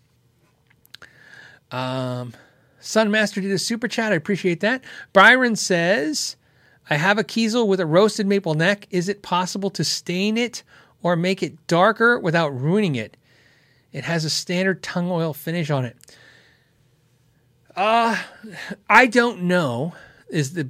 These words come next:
is the answer I have to give on that, but I would caution you not to do it, uh, one, and two, and, I mean, obviously, you might wanna reach out to Kiesel,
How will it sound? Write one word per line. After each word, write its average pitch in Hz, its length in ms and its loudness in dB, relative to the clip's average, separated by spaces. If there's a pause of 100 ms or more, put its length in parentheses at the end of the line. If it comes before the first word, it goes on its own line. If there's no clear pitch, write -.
(160)
is 143 180 -4
the 147 200 0
answer 156 260 -2
I - 20 -4
have 127 200 -4
to 127 60 -10
give 117 460 -4
on 147 360 0
that, 113 420 -10
but 147 420 2
I 139 140 -2
would 135 180 -4
caution 175 540 -6
you 131 100 -4
not 135 320 -6
to - 100 -10
do 127 280 -6
it, 120 160 -8 (260)
uh, 113 280 -8
one, 117 540 -6 (240)
and 127 220 -8
two, 156 460 -4
and, 131 240 -6 (260)
I 127 40 -4
mean, 127 180 -2
obviously, 147 520 -2 (320)
you 135 120 -6
might 135 180 -2
wanna 127 240 -6
reach 117 240 -8
out 113 240 -6
to - 80 -20
Kiesel, 170 480 -6